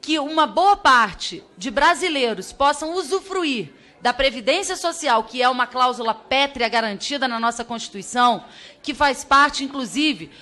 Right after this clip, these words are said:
do Protocolo de São José, onde o Brasil é signatário, e isso tem força legal, força constitucional, ela está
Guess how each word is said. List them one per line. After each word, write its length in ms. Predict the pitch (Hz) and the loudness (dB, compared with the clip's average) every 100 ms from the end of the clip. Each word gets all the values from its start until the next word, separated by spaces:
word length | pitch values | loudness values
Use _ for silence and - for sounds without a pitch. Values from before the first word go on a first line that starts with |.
| - | -12
do 140 | - 277 | -8 0
Protocolo 760 | 294 294 277 269 285 302 254 | 2 4 2 6 8 8 6
de 140 | 208 226 | 2 -4
São 240 | - 277 | -2 -2
José, 500 | 254 196 254 254 208 - - _ _ - | -2 0 2 2 0 -8 -20 _ _ 0
onde 360 | 277 302 262 | 2 2 0
o 80 | 254 | 0
Brasil 400 | 262 247 - 277 | 2 2 2 2
é 140 | 294 | 2
signatário, 880 | 302 277 262 247 - 254 262 220 160 - _ - | 0 -6 -2 -2 4 6 6 4 -4 -16 _ -8
e 120 | 254 | -6
isso 180 | 285 277 | -6 -6
tem 160 | 277 | -8
força 380 | 269 277 285 277 | -2 0 0 0
legal, 480 | 254 185 233 247 240 | -2 2 6 6 6
força 340 | 247 240 254 | 2 -4 -4
constitucional, 1040 | 240 254 - - 240 220 214 233 262 220 - - - _ - | -6 -8 -8 -12 -10 -6 0 4 4 4 -2 -18 -20 _ -4
ela 460 | 262 269 277 - - - | 2 4 4 0 -4 -12
está 560 | 262 - 254 247 254 | -8 -2 4 4 4